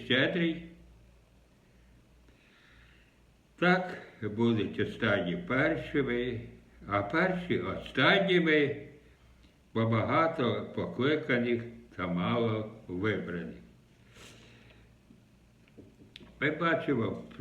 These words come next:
у притчі, як Господь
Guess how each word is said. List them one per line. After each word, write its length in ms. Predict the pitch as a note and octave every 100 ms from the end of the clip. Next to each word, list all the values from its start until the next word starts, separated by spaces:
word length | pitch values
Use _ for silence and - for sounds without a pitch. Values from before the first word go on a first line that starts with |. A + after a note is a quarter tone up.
| - - - - - -
у 200 | - B2+
притчі, 760 | - G#2+ C3+ D3+ - B2+ A#2 - - - - - - - - -
як 300 | B2+ C3+ C3+ - - - - - - - - -
Господь 760 | G#2+ A2+ - - B2 A#2 A2+